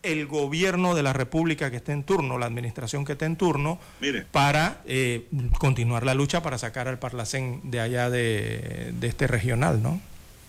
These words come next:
Speaker 2: Yo le voy a dar una, pero esta es mía, esto no lo ha hecho el partido o Movimiento Otro Camino, ni nadie, igual. Eh, que postule. Y los que ganen, porque van a llevar, llevarían, de que llevan, llevan,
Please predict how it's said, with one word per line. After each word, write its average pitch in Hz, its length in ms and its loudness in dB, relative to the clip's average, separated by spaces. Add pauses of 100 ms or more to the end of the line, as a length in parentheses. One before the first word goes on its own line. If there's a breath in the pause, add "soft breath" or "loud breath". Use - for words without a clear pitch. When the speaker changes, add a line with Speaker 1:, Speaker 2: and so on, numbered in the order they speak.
(140)
Speaker 2:
Yo 208 100 4
le 175 60 2
voy 165 140 4
a 160 60 4
dar 160 160 4
una, 170 320 2 (800)
pero 98 160 0
esta 120 140 0
es 143 60 2
mía, 143 300 2
esto 165 180 -6
no 160 120 -4
lo 139 100 0
ha 131 60 0
hecho 131 140 -4
el 120 60 -2
partido 104 440 0
o 90 80 2
Movimiento 90 400 0
Otro 95 180 -2
Camino, 90 480 2
ni 78 120 -4
nadie, 87 360 0 (140)
igual. - 260 0 (1000)
Eh, 123 600 4
que 135 100 0
postule. 147 540 2 (1120)
Y 120 100 0
los 120 180 2
que 120 160 -2
ganen, 160 340 0
porque 151 240 -6
van 135 220 -2
a 147 40 -4
llevar, 113 360 -2 (140)
llevarían, 104 540 -2
de 95 100 -6
que 85 260 -8
llevan, 135 380 0
llevan, 131 320 -2